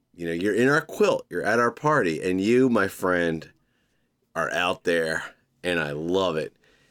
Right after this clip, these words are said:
And this is one of those ones, right? I was kinda saying, like, "Oh, it's kinda fun to go with these weird characters that aren't, that aren't mainstream, that aren't headlined in the film." And this guy's a main character in the movie, but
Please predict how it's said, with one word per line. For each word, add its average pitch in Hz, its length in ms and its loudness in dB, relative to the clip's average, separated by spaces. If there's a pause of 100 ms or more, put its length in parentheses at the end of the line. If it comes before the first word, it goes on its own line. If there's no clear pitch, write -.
(120)
And 104 140 0
this 160 160 4
is 226 100 0
one 233 140 4
of 220 60 4
those 185 240 2
ones, 185 360 2
right? 98 200 4
I 127 80 4
was 123 180 2
kinda 139 300 2
saying, 143 300 2
like, 104 120 4
"Oh, 120 200 4
it's 113 100 0
kinda 123 240 2
fun 117 340 2
to 107 80 2
go 101 200 4
with 104 120 4
these 92 180 0
weird 92 400 2
characters 95 640 2
that 82 80 2
aren't, 82 260 0 (640)
that 82 120 -2
aren't 87 340 0
mainstream, 87 1120 2
that 80 100 2
aren't 85 160 0
headlined 85 1000 0 (500)
in 92 160 0
the 95 80 -2
film." 87 640 0 (920)
And 92 140 0
this 123 140 2
guy's 151 400 2
a 120 80 4
main 120 260 4
character 135 420 0
in 104 100 2
the 85 100 0
movie, 104 380 2
but 73 340 -6